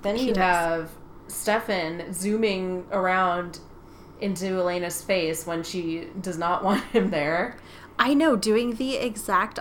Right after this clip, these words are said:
Speaker 2: opposite of what would make someone comfortable in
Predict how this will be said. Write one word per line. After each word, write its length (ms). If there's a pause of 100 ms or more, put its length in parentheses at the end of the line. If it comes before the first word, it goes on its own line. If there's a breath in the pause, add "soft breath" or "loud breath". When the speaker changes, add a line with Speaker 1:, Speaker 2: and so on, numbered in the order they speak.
(160)
Speaker 2:
opposite 760
of 200
what 180
would 140
make 400 (200)
someone 420
comfortable 960
in 400